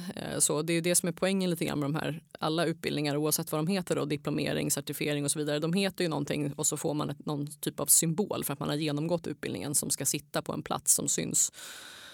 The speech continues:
Eh, så, och det är ju en väldigt god tanke <laughs> just som handlar om det här att det, vi har genomgått utbildningen, vi har gjort en satsning, vi sätter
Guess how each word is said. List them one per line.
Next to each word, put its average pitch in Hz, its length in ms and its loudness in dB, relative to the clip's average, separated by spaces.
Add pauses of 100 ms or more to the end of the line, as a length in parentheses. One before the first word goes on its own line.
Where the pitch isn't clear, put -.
(160)
Eh, 147 280 -2
så, - 140 2
och - 160 0
det 185 100 4
är 196 140 8
ju - 220 2 (240)
en 160 220 0
väldigt 151 240 -2
god 165 320 0
tanke 165 400 4 (100)
<laughs> - 60 2
just 196 200 4
som 156 140 0
handlar 175 280 2
om 170 140 4
det 160 60 2
här 165 140 0
att - 120 -4
det, 147 240 -2 (500)
vi 165 120 2
har 170 80 8
genomgått 175 500 4
utbildningen, 147 320 2
vi 135 60 0
har - 20 0
gjort 143 140 -2
en 143 60 0
satsning, 220 580 4
vi 165 80 2
sätter - 260 -2